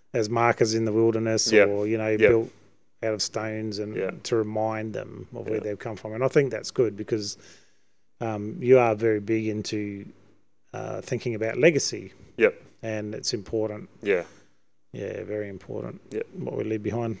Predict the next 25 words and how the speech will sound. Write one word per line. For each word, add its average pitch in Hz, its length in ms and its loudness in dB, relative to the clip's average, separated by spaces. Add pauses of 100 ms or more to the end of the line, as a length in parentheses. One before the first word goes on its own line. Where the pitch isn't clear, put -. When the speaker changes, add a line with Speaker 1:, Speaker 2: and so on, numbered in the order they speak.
(240)
Speaker 1:
All - 80 2
right. 147 80 4
Speaker 2:
Definitely. 104 300 2 (240)
Speaker 1:
Fantastic, 139 760 2
Matt. 180 220 2 (920)
Speaker 2:
Excellent, 139 400 6
Speaker 1:
I 170 40 6
don't 180 100 8
Speaker 2:
man. 127 80 6
Speaker 1:
have 123 100 6
anything 120 280 2
more 110 120 -4
to 101 80 -4
add. 123 260 -8
Speaker 2:
No, 139 220 8
that's 127 160 10
good. 117 240 0 (560)
Thank 117 240 4
you. 107 140 0
Appreciate 107 520 4
your 98 440 4 (800)
additional 117 520 -2
words 101 240 4
of 92 140 -10
wisdom. 101 420 -8